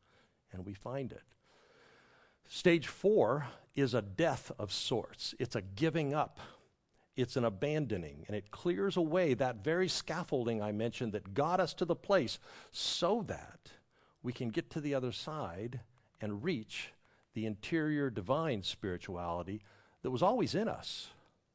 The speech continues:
We just weren't prepared for. Also, go through this process, and we come to see the light is in me, yes, but I, who knew? It's also in you. And you, and you, and you, and you, and you,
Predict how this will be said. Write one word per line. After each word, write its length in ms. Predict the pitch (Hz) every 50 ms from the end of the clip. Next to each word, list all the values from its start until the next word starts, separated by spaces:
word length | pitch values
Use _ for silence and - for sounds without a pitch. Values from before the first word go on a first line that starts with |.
| _ _ _ _ _ _ _ _ _ _ _ _ _ _
We 100 | - 165
just 260 | 156 - 143 - -
weren't 280 | 120 135 127 - - -
prepared 480 | - - - - 165 139 123 92 87
for. 360 | - - - 65 - - - - - _ _ _ _ _ _ _ _ _ _ _ _ _ _ _ _ _ _ _ _ _ _ - - _
Also, 640 | - 92 95 87 82 - - 131 143 185 208 214 - _ - 95
go 180 | 90 110 113 104
through 320 | - - - 139 143 139
this 200 | 120 127 110 -
process, 760 | - - - 175 185 190 - - - - 98 98 110 - -
and 160 | 123 120 123
we 80 | 123 117
come 280 | - - 165 156 147
to 100 | 127 127
see 400 | - - - - 196 190 131 95 - - - - - - - - - - - - _
the 100 | - 113
light 340 | 110 117 143 180 185 175 -
is 200 | 143 143 123 -
in 180 | 190 180 170
me, 80 | 131 113
yes, 520 | 110 120 156 180 160 110 101 - - - - - - - - - - _ _ _ _ -
but 100 | - -
I, 140 | - - - - - - - - _ _ _ _ _ _ _ _ -
who 140 | - 208 202
knew? 400 | 190 202 233 247 208 92 78 - - _ _ _ _ _ _ _ _ _
It's 160 | - - - -
also 320 | 143 156 - - 160 151
in 120 | 151 147
you. 340 | 147 160 180 202 202 156 71 - - - - _ _ _ _ _ _ _ _ - - - - - _ _ _ -
And 180 | 95 95 92 92
you, 220 | 117 147 135 - -
and 160 | 98 98 101
you, 240 | 110 151 156 - - -
and 160 | 92 101 110
you, 180 | 143 165 -
and 180 | - 90 92 101
you, 180 | 117 143 135 -
and 220 | 95 98 117 120 131
you, 440 | 175 208 202 135 98 98 123 143